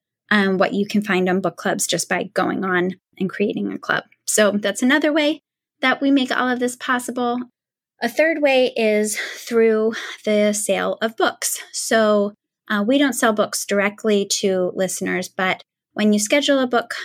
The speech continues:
for your book club, or if you go to a book detail page, uh, we do have affiliate partnerships with other retailers of books,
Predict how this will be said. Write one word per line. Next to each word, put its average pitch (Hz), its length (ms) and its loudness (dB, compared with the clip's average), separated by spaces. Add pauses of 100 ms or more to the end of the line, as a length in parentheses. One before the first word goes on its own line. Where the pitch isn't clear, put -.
(240)
for 208 180 2
your 202 140 2
book 285 180 0
club, 233 420 0
or 196 200 0
if 196 120 -6
you 185 100 -4
go 226 140 2
to 220 100 2
a 202 80 2
book - 220 -6
detail 190 360 -4
page, 247 500 2 (300)
uh, 208 160 2
we 214 120 2
do 233 180 2
have 226 220 -2
affiliate 196 460 -2
partnerships 196 640 -4
with 165 160 -6
other 208 400 0
retailers 196 600 -2
of 208 120 -6
books, - 380 -2